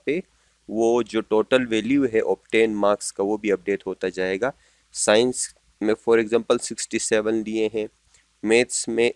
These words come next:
एटी नाइन लिए हैं, इंग्लिश में फ़ोर्टी सिक्स लिए हैं, कंप्यूटर में एटी सिक्स लिए हैं। तो इसी तरह ये जो फार्मूला है,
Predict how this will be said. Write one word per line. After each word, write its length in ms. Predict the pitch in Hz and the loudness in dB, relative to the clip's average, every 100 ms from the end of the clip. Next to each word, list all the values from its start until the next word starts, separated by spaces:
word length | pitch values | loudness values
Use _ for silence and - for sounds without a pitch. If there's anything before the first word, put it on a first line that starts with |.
| 104 | -2
एटी 260 | 101 110 | -2 -2
नाइन 280 | 107 107 113 | 0 2 0
लिए 280 | 107 110 107 | -2 -4 -2
हैं, 120 | 110 | -4
इंग्लिश 520 | 101 107 107 117 120 123 | -4 -6 -6 -6 -6 -6
में 120 | 113 | -8
फ़ोर्टी 440 | - 113 110 - | -4 -4 -2 -4
सिक्स 420 | 107 - 123 - - | -8 -8 -8 -8 -8
लिए 240 | 107 104 101 | -4 -4 -6
हैं, 80 | 104 | -6
कंप्यूटर 540 | - 104 113 - 117 | -6 -6 -8 -4 -4
में 220 | 113 123 - | -2 -4 2
एटी 420 | 113 117 - 147 196 - | 2 2 0 -2 -2 -8
सिक्स 440 | - 120 - - | -6 -6 -4 -6
लिए 240 | 98 92 90 | -2 -2 -2
हैं। 140 | 92 - | -4 -12
तो 80 | - | -6
इसी 260 | 120 - 151 | -4 -2 -2
तरह 220 | - 139 | 2 2
ये 320 | 139 110 127 | 2 0 -2
जो 140 | 135 135 | -2 -2
फार्मूला 540 | - 107 107 107 110 | 2 2 2 0 0
है, 220 | 107 117 | 0 -2